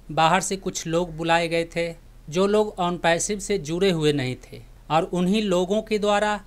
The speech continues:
विजेता का नाम घोषित किया गया था। और विजेता का नाम घोषित होने के बाद कई यूजर नाराज़ भी हो गए थे और उन्होंने सवाल उठाया था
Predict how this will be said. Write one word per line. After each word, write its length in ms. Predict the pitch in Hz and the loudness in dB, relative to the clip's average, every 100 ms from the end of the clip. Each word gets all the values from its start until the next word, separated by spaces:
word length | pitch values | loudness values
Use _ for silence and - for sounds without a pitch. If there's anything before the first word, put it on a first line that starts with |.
| - | -10
विजेता 460 | 147 165 196 196 220 | -8 0 0 2 -2
का 160 | 196 180 | -2 -2
नाम 280 | 180 185 | -2 -2
घोषित 440 | 165 143 160 185 - | 0 0 0 -2 -4
किया 240 | 147 135 | -2 -2
गया 200 | 127 123 | 0 -4
था। 240 | 117 113 110 - 151 | -6 -14 -16 -10 -6
और 120 | 160 | -6
विजेता 440 | 165 175 196 226 | -4 -4 -2 -2
का 140 | 220 208 | -2 -4
नाम 220 | 208 208 | -4 -4
घोषित 440 | 151 160 - 214 | -2 -4 -4 -8
होने 200 | 196 202 | -8 -8
के 140 | 202 196 | -6 -4
बाद 260 | 190 190 - - - - | -2 -4 -10 -20 -20 -2
कई 160 | 190 214 | 0 2
यूजर 420 | 214 208 214 214 | 0 0 0 -2
नाराज़ 460 | 185 170 175 175 143 | 0 2 4 2 0
भी 120 | 147 | -4
हो 160 | 131 | -4
गए 160 | 127 120 - | -4 -8 -10
थे 60 | 123 117 - - - | -18 -18 -20 -20 -2
और 180 | 170 202 | 0 0
उन्होंने 320 | 202 190 202 | 0 0 -2
सवाल 440 | - 170 165 190 | -2 0 2 2
उठाया 320 | 202 196 196 196 | 0 -2 -2 -2
था 220 | 196 196 | -4 -6